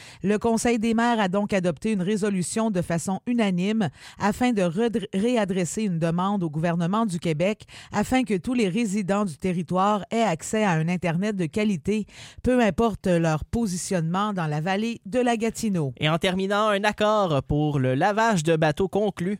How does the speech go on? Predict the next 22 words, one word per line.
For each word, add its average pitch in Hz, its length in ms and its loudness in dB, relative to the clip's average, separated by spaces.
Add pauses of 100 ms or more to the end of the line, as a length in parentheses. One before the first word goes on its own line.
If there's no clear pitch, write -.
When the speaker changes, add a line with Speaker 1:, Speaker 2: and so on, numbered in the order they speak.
(120)
Speaker 2:
entre 123 320 -4
plusieurs 196 720 -2
municipalités 135 840 -4
de 262 100 -2
la 220 160 0
M 170 120 -2
R 123 140 -2
C. - 200 -8 (160)
Speaker 1:
La 190 140 2
ville 226 200 0
de 208 80 2
Gracefield 208 640 0
a 175 100 2
apporté 180 520 -2
des 165 120 -2
modifications 170 880 -2
à 185 60 -2
son 156 180 -4
règlement 180 580 -2
concernant 196 560 -2
le 208 100 2
lavage 175 480 0